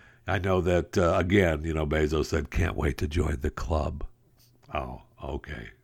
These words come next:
No problem. Thanks, Jeff. We believe you. <laughs> But the Virgin Galactic production for this whole thing was you know, it was, it was ready to go. And so I find it, uh,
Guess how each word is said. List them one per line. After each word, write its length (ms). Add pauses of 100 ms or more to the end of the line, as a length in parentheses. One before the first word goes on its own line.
No 180
problem. 460 (220)
Thanks, 280
Jeff. 300 (160)
We 180
believe 400
you. 280 (160)
<laughs> 120 (2750)
But 480
the 420
Virgin 340
Galactic 560
production 560
for 120
this 200
whole 200
thing 320
was 520 (560)
you 100
know, 200
it 120
was, 240
it 200
was 140
ready 200
to 80
go. 320
And 160
so 240
I 100
find 400
it, 300
uh, 420